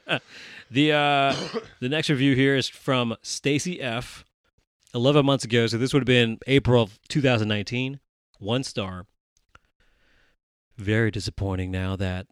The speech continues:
Speaker 2: they advertise their Sunday brunch without letting you know it's no longer a buffet. The buffet used to have,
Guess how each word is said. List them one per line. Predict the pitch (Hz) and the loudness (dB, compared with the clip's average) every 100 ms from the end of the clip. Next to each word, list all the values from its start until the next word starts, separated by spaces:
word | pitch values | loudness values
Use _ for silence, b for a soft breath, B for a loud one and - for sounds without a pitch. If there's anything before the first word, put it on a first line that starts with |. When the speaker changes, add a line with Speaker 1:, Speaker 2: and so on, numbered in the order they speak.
| _ | _
Speaker 2:
they | 101 | -8
advertise | 90 92 95 101 92 92 90 | -6 -8 -8 -8 -6 -6 -6
their | 90 | -6
Sunday | 85 - 107 117 117 | -6 -8 -6 -6 -8
brunch | 110 110 101 95 - - | -6 -6 -4 -8 -14 -12
without | 107 - 113 117 | -10 -6 -8 -6
letting | 110 113 127 | -6 -6 -4
you | 120 | -4
know | 120 123 110 95 101 _ - | -4 -2 -2 -4 -10 _ -18
it's | - | -14
no | 113 107 | -6 -4
longer | 101 110 110 90 | -4 -4 -6 -6
a | |
buffet. | 87 90 - 101 76 - _ _ _ _ _ - | -6 -10 -8 -10 -12 -16 _ _ _ _ _ -8
The | 104 | -4
buffet | 113 104 123 117 | -2 -2 -2 -2
used | 98 113 120 - | -6 -10 -10 -8
to | |
have, | 95 90 90 90 | -6 -6 -8 -10